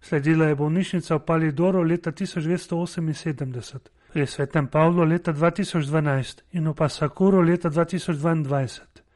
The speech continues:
tako z delovanjem kot z integracijo v italijanski nacionalni zdravstveni sistem ter priznanjem kot raziskovalna in univerzitetna bolnišnica.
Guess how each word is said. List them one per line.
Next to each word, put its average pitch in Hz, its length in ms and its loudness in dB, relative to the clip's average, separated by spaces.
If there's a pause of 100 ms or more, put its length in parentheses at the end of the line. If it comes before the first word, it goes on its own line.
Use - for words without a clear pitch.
tako 156 300 0
z 143 80 -10
delovanjem 151 600 2
kot 165 320 -2
z 147 100 -4
integracijo 160 760 0
v 156 60 2
italijanski 165 640 -2
nacionalni 160 640 -2
zdravstveni 160 580 -2
sistem 139 500 -8 (140)
ter 151 180 0
priznanjem 147 760 -2 (120)
kot - 200 -2
raziskovalna 160 920 0
in 160 200 -6
univerzitetna 151 920 -4
bolnišnica. 156 720 -6